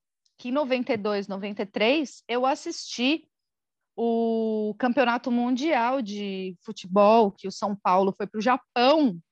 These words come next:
disputar, e eu era fascinada pelo São Paulo, é, também conhecido como Raí.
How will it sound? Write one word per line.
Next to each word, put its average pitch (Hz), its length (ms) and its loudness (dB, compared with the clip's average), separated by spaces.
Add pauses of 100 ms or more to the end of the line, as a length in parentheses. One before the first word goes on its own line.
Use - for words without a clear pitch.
(200)
disputar, - 640 -2
e 208 60 2
eu 196 120 4
era 185 320 4 (480)
fascinada 220 840 0
pelo 180 220 -8
São 190 180 -10 (100)
Paulo, 175 440 2 (560)
é, 202 360 6
também 208 240 2
conhecido 202 400 0
como 196 220 0
Raí. 196 640 0